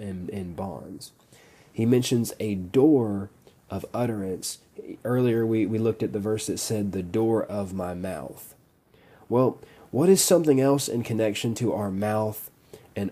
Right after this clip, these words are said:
utterance that opens the door? Well, what did he just say? Prayer. Continuing in prayer with thanksgiving. What is that? I believe this has to do with praying in the Spirit. Why?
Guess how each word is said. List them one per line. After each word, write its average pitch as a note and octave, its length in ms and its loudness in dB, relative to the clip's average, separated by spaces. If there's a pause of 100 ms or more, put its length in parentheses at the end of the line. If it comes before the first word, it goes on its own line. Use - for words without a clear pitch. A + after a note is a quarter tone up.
(100)
utterance A2 840 0
that G2+ 260 -6
opens A2 440 -2
the G2+ 100 -2
door? G#2 320 2
Well, G2 120 0
what A2 100 4
did A2+ 100 0
he A2 120 -2
just G2 240 -4
say? G2 380 -2 (840)
Prayer. G2+ 680 0 (520)
Continuing B2+ 1080 4
in G#2 240 -2
prayer F#2+ 480 -6 (500)
with G2 280 2
thanksgiving. G2 840 -2 (500)
What A#2+ 160 4
is A2 140 0
that? G#2 280 -2 (340)
I C3 140 2
believe C#3+ 340 8
this C3 200 4
has C#3 240 0
to - 140 -4
do A2 200 2
with G#2 260 0
praying A2+ 460 -2
in G2+ 180 -2
the G2 80 -2
Spirit. - 540 -10 (480)
Why? F#2 320 2